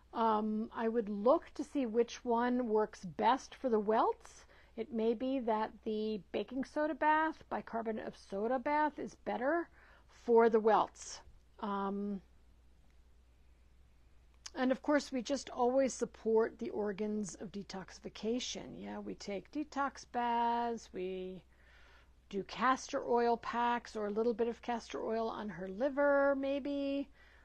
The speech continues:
We, um, go out in the sunshine, we walk around barefoot on the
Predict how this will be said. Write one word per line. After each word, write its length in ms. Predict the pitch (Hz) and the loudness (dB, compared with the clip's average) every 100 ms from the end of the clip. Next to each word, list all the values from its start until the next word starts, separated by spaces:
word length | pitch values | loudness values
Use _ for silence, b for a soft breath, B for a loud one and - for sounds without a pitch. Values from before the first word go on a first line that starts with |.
| b | b
We, 680 | 202 190 202 202 196 196 202 - | -8 -2 0 0 0 0 -4 -6
um, 720 | 196 175 170 165 165 160 160 - - - - - - - - - b b b b - | -10 -8 -10 -10 -10 -12 -12 -16 -20 -20 -20 -20 -20 -20 -20 -20 b b b b -8
go 100 | 214 | -4
out 140 | 214 | -2
in 60 | - | -4
the 80 | 202 | -8
sunshine, 1300 | - 294 320 - 311 294 294 294 285 294 285 285 277 | 0 2 2 0 2 2 2 2 2 2 2 2 2
we 140 | 214 | 0
walk 280 | 196 202 196 | 2 2 0
around 300 | 208 196 196 | -4 -4 -2
barefoot 540 | 262 311 285 - 302 285 | 0 0 0 2 2 2
on 180 | 214 | -2
the 120 | 196 | -4